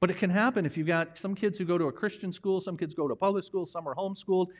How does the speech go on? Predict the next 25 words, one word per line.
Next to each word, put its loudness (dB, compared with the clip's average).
and 0
you'll -2
see -4
them -4
gravitate -2
toward -16
each -20
other -20
and 6
perhaps 4
exclude 0
others 4
from 0
their 0
particular -2
circle. -4
That's -2
not 8
the 8
life 6
of -4
the -4
church. -8
That's -6
not 4